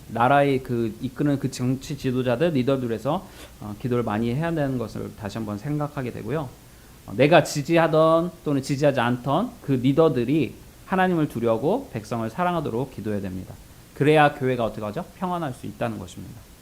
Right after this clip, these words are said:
어, 그리고 이것은 하나님 나라와도 연관이 되어 있기 때문에 우리가 우리의 관심을 가져야 돼요. 어, 이 이야기를 하고 오늘 설교 말씀을 시작하는 이유는요, 오늘 말씀이 바로 하나님 나라에 대한 주제이고요.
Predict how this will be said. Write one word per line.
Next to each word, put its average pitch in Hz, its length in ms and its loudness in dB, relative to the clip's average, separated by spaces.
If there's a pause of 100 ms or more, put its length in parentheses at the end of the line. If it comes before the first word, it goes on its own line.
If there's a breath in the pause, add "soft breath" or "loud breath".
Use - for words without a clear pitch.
(800 loud breath)
어, - 260 -18
그리고 170 240 8
이것은 165 600 6
하나님 208 380 2
나라와도 123 440 2
연관이 113 500 -2
되어 101 560 -6
있기 135 220 -6
때문에 143 480 0 (100)
우리가 127 480 0 (140)
우리의 110 220 -4
관심을 107 360 -6
가져야 98 300 -8
돼요. 90 100 -12 (540 loud breath)
어, 110 160 -4
이 185 200 6
이야기를 185 320 8
하고 175 280 6
오늘 143 360 4
설교 185 260 -2
말씀을 123 320 2
시작하는 180 420 0
이유는요, 117 440 -2
오늘 156 280 6
말씀이 131 400 -2
바로 110 180 -2
하나님 214 380 0
나라에 120 260 2
대한 107 220 -4
주제이고요. 120 720 -2